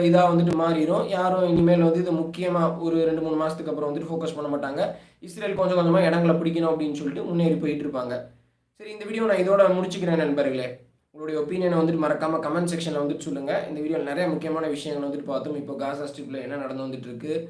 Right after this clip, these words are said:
அஹ், இஸ்ரேல் வந்துட்டு என்ன பண்றதுக்கு பிளான் பண்ணிட்டு இருக்காங்க அப்படின்றலாம் வந்துட்டு நம்ம பார்த்தோம்.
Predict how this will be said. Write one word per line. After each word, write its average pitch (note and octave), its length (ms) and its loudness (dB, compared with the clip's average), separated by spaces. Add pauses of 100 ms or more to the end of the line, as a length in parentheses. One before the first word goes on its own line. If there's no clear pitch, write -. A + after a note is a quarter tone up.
(240)
அஹ், B2 120 -20
இஸ்ரேல் D#3 360 -10
வந்துட்டு C#3+ 200 -6
என்ன D3 200 -4
பண்றதுக்கு C3+ 400 -4
பிளான் C3 220 -6
பண்ணிட்டு C3 260 -8
இருக்காங்க B2 320 -6
அப்படின்றலாம் C3 460 -8
வந்துட்டு B2 220 -8
நம்ம A#2+ 100 -8
பார்த்தோம். A#2+ 360 -6